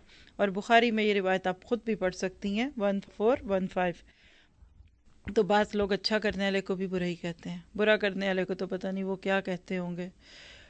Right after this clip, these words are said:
और वो हदीस आपने सुनी है, "जिन तीन लोगों से जहन्नुम की आग सुलगाई जाएगी,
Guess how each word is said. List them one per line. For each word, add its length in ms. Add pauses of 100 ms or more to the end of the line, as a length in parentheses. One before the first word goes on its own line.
(140)
और 260
वो 180
हदीस 420
आपने 260
सुनी 340
है, 100
"जिन 280
तीन 640
लोगों 460
से 300 (720)
जहन्नुम 600
की 180
आग 300 (580)
सुलगाई 760
जाएगी, 500